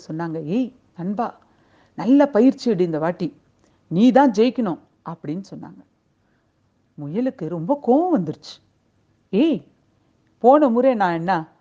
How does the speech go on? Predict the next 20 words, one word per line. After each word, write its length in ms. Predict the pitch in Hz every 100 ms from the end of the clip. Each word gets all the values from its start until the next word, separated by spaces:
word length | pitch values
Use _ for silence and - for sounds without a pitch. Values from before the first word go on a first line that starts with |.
| _
பயிற்சி 420 | - 233 302 - 226
எடுக்காமையா 400 | 208 214 202 196
தோத்து 240 | 277 339 370
போனேன்? 300 | 190 160 156 _ _ _ _ _ _
நல்லா 340 | 160 190 302
தான் 220 | 370 392 240
ஓடிட்டு 280 | 180 170
வந்தேன், 360 | 156 139 135 - _ _ _ _ _ _ _
அந்த 360 | - 196 240 254
முனையில 420 | 202 196 294 381
வந்து 240 | 302 226 240
நின்னுச்சு 340 | 202 - 294
ஆமை, 440 | 226 170 175 151 160 _ _ _ _ _
அங்க 460 | 139 143 175 214 233
வருதே 340 | 247 277 359
நம்ம 220 | 359 320
ஒரு 140 | 247 -
குட்டி 300 | 247 294 -
தூக்கம் 500 | 285 294 - 277 269
தூங்கலான்ட்டு 800 | 214 233 233 220 226 302 359